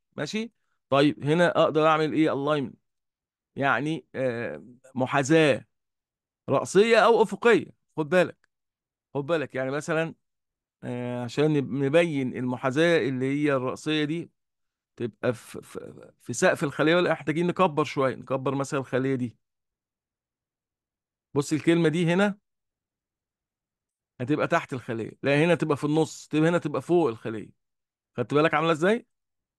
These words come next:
اه، لما تكبر بقى هنا بص، تبقى في يمين، alignment right alignment، ولا center ولا left alignment.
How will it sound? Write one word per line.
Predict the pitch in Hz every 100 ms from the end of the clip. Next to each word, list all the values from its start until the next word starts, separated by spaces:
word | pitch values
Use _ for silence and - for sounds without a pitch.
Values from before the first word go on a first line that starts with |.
| _ _ _ _ -
اه، | 117 120 117 113
لما | 123 131
تكبر | - 165 165 156
بقى | 165 165
هنا | 170
بص، | 170 - - _ _
تبقى | - 135 - 139
في | 143
يمين، | 143 156 127 - 131 _ -
alignment | - 120 139 151 156 - _ _ _ _ _ _ _ _ _ _ 120
right | 147 151 -
alignment، | 117 120 107 - _ -
ولا | 123 131 143 147 - - _ _ -
center | 147 151 160 160 -
ولا | 113 131 135 139 120
left | - 147 - 101
alignment. | 120 123 120